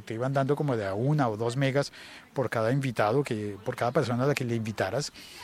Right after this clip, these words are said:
Eh, a pesar de eso, ni, ni con el máximo de almacenamiento gratuito, ni con el máximo de nada,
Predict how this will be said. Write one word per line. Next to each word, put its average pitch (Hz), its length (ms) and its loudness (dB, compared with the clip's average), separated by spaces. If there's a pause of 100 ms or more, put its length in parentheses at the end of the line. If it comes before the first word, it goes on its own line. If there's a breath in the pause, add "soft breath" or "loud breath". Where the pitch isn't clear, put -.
(600 loud breath)
Eh, 131 220 2
a - 120 2
pesar 165 320 6
de 220 160 12
eso, 233 240 8 (280)
ni, 214 720 10 (120)
ni 196 280 8
con 208 200 8
el 190 140 12
máximo 285 540 8
de 233 80 6
almacenamiento 170 680 4
gratuito, 202 800 8
ni 170 200 4
con 156 260 4
el 147 160 4
máximo 254 640 8
de 160 200 4
nada, 247 420 8